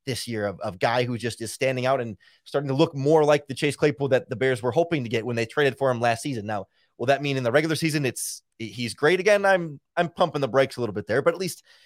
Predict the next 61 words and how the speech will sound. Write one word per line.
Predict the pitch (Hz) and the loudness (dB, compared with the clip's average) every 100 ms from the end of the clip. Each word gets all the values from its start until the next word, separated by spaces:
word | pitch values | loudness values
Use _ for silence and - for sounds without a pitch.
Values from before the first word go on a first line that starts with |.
| _ | _
he's | 170 139 | -4 0
doing | 196 180 | 2 2
everything | 165 160 143 | 2 0 0
you | 127 | 0
want | 117 123 127 - | 0 2 2 0
him | - 117 | -6 -6
to | 101 | -6
be | 104 | -6
doing | 87 95 92 | -6 -6 -6
at | 98 - | -8 -8
this | 104 | -10
stage | - 98 | -10 -10
of | 92 | -10
the | |
game. | 90 104 123 | -10 -8 -2
No | 123 123 | -2 -2
real | 123 117 | -4 -6
concerns | - 101 95 135 123 107 | -6 -12 -6 -2 -2 -4
there. | 95 98 98 _ _ - | -6 -6 -6 _ _ -2
They've | 165 | 0
just | 185 185 | 0 2
got | 170 - | 2 4
a, | 139 135 | 2 2
a | |
number | 139 160 160 | 2 2 2
of | 131 | 0
injuries | 139 139 139 120 | 0 -2 -4 -4
on | 107 | -2
the | 113 | -2
offensive | 117 113 101 95 | -2 -4 -8 -4
line | 131 135 113 | -2 0 0
right | 101 92 | -2 -2
now, | 87 | -6
and | 92 107 | -6 -6
that's, | 123 - - - _ _ | -6 -8 -14 -16 _ _
that's | 143 135 | -4 0
the | 160 | 4
other | 170 | 4
half | 151 143 | 4 2
of | 160 | -2
this | 139 | -6
equation | - 156 147 | 0 0 0
with | 143 | 0
Justin | 160 143 156 | 2 0 -2
Fields, | 208 170 117 | 0 0 2
right? | 123 | 2
It's | 123 - | 0 0
like | 117 - | -2 -2
he | 147 | -4
needs | 151 - | -4 -4
to | 143 | -4
be | |
able | 139 | -4
to | 123 | -2
get | |
rid | 117 | -4
of | 107 | -4
the | |
ball | 98 113 | 0 2
more | 107 101 | 0 -6
quickly. | 185 170 170 | -8 -8 -8